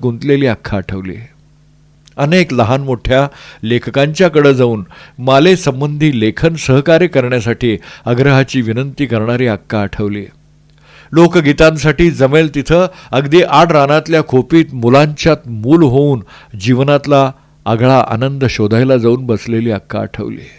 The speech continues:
आणि या साऱ्यातून आवर्जून आठवली तीर्थरूप आईच्या अक्काताई. मराठमोळा संस्कार अजूनही आवडीनं जतन करणारी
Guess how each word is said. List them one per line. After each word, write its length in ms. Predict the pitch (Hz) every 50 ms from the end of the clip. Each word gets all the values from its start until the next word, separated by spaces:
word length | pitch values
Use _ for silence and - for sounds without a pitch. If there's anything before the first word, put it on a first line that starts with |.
| _ _ _ _ _ _ _ _ _ _ _ _ _ _ _ _ -
आणि 160 | 113 117 127
या 140 | 127 120 110
साऱ्यातून 720 | - - - 110 117 127 143 143 - 156 151 151 151 - -
आवर्जून 480 | 110 117 127 143 139 120 135 143 131
आठवली 540 | 117 110 - - 120 117 120 120 117 107 95 98 - _ _ _ _ _ _ _ _ _ _ _ _ - -
तीर्थरूप 480 | 117 104 - 135 131 135 127 123 - - _ _ -
आईच्या 480 | 120 123 123 131 127 123 - 127 107
अक्काताई. 480 | 98 - - - 113 107 104 - 104 104 - - - _ _ _ _ _ _ _ _ _ _ _ _ _ _ _ _ _ _ -
मराठमोळा 680 | 127 135 143 151 156 156 - 143 135 139 143 143 143 143
संस्कार 580 | - - 127 127 120 - - 143 143 143 -
अजूनही 520 | - - 123 117 123 147 147 143 127 165 190
आवडीनं 440 | 180 139 135 135 139 139 135 135
जतन 380 | 127 107 117 101 - 131 120 120
करणारी 580 | 107 - 110 104 104 104 104 98 101 95 98